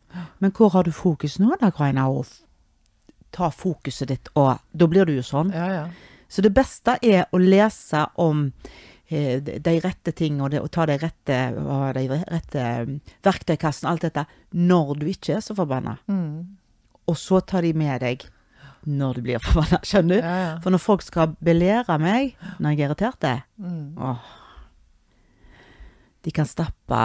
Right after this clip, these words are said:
Speaker 2: visse ting alle plasser, og det er så irriterende, det, at det er bare, jo, men er du ikke enig?
Speaker 1: Ja, jo, jo. Og så, og så tenker jeg at, eh, fordi at når du sier liksom,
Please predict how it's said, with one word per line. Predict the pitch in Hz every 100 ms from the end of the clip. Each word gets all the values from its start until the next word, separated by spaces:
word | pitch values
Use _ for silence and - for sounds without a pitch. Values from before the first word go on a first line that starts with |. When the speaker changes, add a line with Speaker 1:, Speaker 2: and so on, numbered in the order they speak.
| 113
Speaker 2:
visse | 113 - 131
ting | - 127 117 110
alle | 120 127 127
plasser, | 123 113 - 139
og | 139 147 143
det | 170 165 139
er | 131
så | 139
irriterende, | 131 - 131 110 120
det, | 185 196
at | 165 143
det | 135
er |
bare, | 131 127 123 95 - - -
jo, | 240 226
men | 208
er | 196
du | 165
ikke | 175
enig? | 170 170
Speaker 1:
Ja, | 170 147
jo, | 160 190
jo. | 170 147 185 _ - - - _
Og | 233
så, | 285 311
og | - 277
så | 302
tenker | 302 294 247
jeg | 196
at, | 196
eh, | 185 175 170 175 - 170
fordi | 202 208
at | 175 -
når | 180 180
du | 185
sier | 175 180 180 165
liksom, | 156 147 151 151